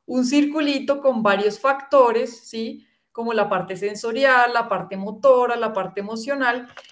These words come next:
Y digamos, un niño puede tener este perfil, ¿sí? Puedes tener una facilidad en esta región, pero digamos una dificultad mayor en esta.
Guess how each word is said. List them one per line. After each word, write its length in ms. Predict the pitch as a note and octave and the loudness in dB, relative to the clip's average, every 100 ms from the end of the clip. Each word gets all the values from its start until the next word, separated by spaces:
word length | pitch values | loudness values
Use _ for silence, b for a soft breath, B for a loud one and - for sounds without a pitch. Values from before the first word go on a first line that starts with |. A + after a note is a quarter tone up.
| B | B
Y 120 | - B3+ | -4 -2
digamos, 520 | B3 A#3+ A#3+ C4+ C4 D4 | 2 2 2 0 0 -4
un 240 | D#4 C#4+ | 2 4
niño 380 | D4 C#4 C#4 C4 | 4 2 0 2
puede 240 | C4+ C4 | 4 4
tener 320 | C4+ C4 A3 | 2 0 0
este 280 | G#3+ G#3+ A#3 | -2 -4 -8
perfil, 640 | A3+ A#3 A3+ D#4+ - - _ _ | -4 -6 -4 -6 -6 -14 _ _
¿sí? 220 | - D#4+ | -14 -10
Puedes 440 | A3+ A3 G#3+ G#3 | -4 -2 0 -2
tener 300 | B3 A#3+ G#3 | -4 -4 -6
una 200 | G#3+ A3+ | -6 -4
facilidad 460 | A3+ A#3 B3 A#3 G3 | -4 -6 -6 -6 -4
en 80 | G3 | -6
esta 240 | G3 B3 | -6 -4
región, 520 | B3+ C#4+ C#4+ C4+ B3+ B3 | -2 -2 -2 -4 -4 -4
pero 180 | A#3 | -2
digamos 400 | G#3+ G3 F#3 F#3+ | -2 -2 -4 -8
una 220 | A3+ A3 A3 | -8 -6 -4
dificultad 580 | A3 A3+ A3+ A3 G3 | -6 -10 -12 -8 -6
mayor 320 | F3+ E3+ F3+ G3+ | -6 -6 -6 -6
en 140 | C4 | -4
esta. 280 | B3 - | -4 -6